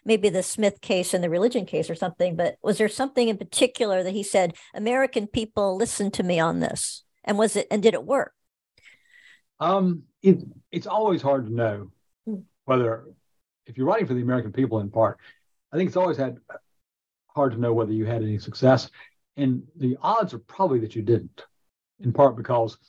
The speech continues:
Speaker 2: uh, I don't think Americans, Americans care about the outcomes, and that's right. Of course, they should, you know, if a, abortion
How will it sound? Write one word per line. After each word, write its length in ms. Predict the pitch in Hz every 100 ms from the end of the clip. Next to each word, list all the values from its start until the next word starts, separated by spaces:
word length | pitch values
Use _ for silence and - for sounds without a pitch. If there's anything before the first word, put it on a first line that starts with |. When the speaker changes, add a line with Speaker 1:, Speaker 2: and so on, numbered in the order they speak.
| _ -
Speaker 2:
uh, 80 | 131 - -
I 80 | 135
don't 160 | 127
think 180 | 127 120
Americans, 640 | 117 117 113 107 107 - _ _ _ _ _ _ _
Americans 480 | 170 262 208 175 123
care 280 | - 202 185
about 280 | 151 135 135
the 140 | 131
outcomes, 680 | 196 247 - 107 95 175 -
and 140 | 175 214
that's 260 | 254 - -
right. 440 | 240 294 285 - - - _ 185
Of 140 | 185
course, 280 | 269 285 -
they 100 | 190
should, 140 | 160
you 160 | - 165
know, 180 | 135 - - _ - _ _ _
if 160 | 170 160
a, 60 |
abortion 840 | 160 - 165 156 294 - 180 143